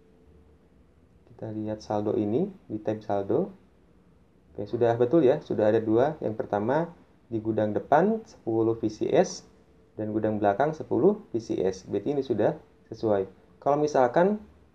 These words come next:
ada yang kelebihan di sini, kita bisa hapus ya. Misalnya diklik saja, kemudian dihapus.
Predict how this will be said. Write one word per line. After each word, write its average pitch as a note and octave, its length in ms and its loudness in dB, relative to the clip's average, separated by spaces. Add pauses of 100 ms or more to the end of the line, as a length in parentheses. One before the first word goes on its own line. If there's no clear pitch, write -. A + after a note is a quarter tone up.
ada B2 400 4
yang B2 240 6
kelebihan A#2+ 480 4
di A2+ 80 0
sini, B2+ 320 2
kita D3 240 2
bisa C3+ 240 0
hapus - 240 -2
ya. B2 160 -2
Misalnya G#2+ 320 -6
diklik A2+ 320 -4
saja, G#2+ 400 0 (480)
kemudian A#2+ 560 0
dihapus. A2+ 560 -4